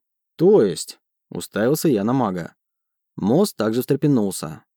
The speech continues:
«У меня есть план, но лучше, чтобы вы о нём не знали», ответил Горд. «Почему?» «То, что известно одному, известно только одному, Ваше Величество»,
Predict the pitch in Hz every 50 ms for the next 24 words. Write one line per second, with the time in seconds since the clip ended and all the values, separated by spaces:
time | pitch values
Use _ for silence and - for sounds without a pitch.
0 | _ _ _ _ _ - 95 104 110 131 151 175 196 170 170 170 175 165 - -
1 | - 233 240 220 170 107 80 - - _ _ _ _ - 170 170 185 233 247 254
2 | 233 - 220 214 - - 202 180 156 147 180 208 190 151 127 135 143 160 180 185
3 | 156 117 107 104 98 90 90 90 90 85 85 - _ _ _ _ _ - - 95
4 | - - 98 98 - 147 143 123 110 101 87 - - - _ _ _ _ _ _
5 | _ _ _ _ - - 95 - - - 110 123 117 98 85 - _ _ _ _
6 | _ _ _ _ - - 98 101 101 98 - - 107 104 104 101 110 117 120 113
7 | - - 117 104 101 98 98 101 101 101 113 139 170 165 - - _ _ _ _
8 | _ _ - - 90 98 101 123 185 - 220 226 - 240 220 - 196 185 196 196
9 | - 214 190 - 190 185 202 208 202 170 127 117 117 123 143 135 123 - 135 127
10 | 120 110 98 92 - - - 95 82 82 - -